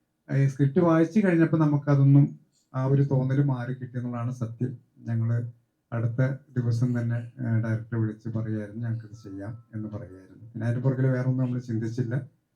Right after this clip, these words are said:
പക്ഷേ വളരെ ബുദ്ധിമുട്ടി. കാരണം അവരൊരു ചാർട്ട് ചെയ്തെങ്കിൽ പോലും,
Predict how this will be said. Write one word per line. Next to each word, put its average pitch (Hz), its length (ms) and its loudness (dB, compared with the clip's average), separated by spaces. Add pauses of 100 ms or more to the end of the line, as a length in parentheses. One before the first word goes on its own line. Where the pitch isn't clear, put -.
(120)
പക്ഷേ 156 240 0
വളരെ 151 540 4
ബുദ്ധിമുട്ടി. 143 500 0
കാരണം 120 180 0
അവരൊരു 143 420 4
ചാർട്ട് 135 440 -2
ചെയ്തെങ്കിൽ 143 420 6
പോലും, 143 340 0